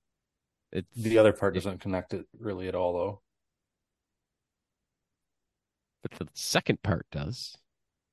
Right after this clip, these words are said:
Speaker 2: A hundred percent.
Speaker 1: Yeah.
Speaker 2: So, I mean, it's, <laughs> we, we connect to half of it. It's better than none of
Speaker 1: I'm
Speaker 2: it,
Speaker 1: not,
Speaker 2: right?
Speaker 1: I, I,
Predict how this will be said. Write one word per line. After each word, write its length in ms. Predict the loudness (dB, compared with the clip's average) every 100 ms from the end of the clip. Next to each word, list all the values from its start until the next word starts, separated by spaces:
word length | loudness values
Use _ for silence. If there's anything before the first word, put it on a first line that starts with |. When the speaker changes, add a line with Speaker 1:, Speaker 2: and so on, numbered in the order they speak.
| _ 0
Speaker 2:
A 40 |
hundred 180 | 2 2
percent. 380 | -2 -4 -4 -6 _ _ _ _ _ _ 0
Speaker 1:
Yeah. 260 | 2 2 -2 -14 _ _ _ _ _ _ _ -8
Speaker 2:
So, 120 | -2
I 40 |
mean, 160 | 0 -2
it's, 260 | -6 -12 -2
<laughs> 40 |
we, 140 | 0 0 -4 -4 -4 -4
we 100 | -4 -4 -4
connect 320 | 0 0 0
to 80 | -2
half 280 | 0 0 -2
of 100 | -6
it. 100 | -6
It's 120 | -4
better 200 | -6 -4
than 140 | -6 -4
none 140 | 2
of 60 | 4
Speaker 1:
I'm 100 | 6
Speaker 2:
it, 40 |
Speaker 1:
not, 140 | 8 8
Speaker 2:
right? 540 | 8 8 6 6 4 6
Speaker 1:
I, 40 |
I, 0 | 6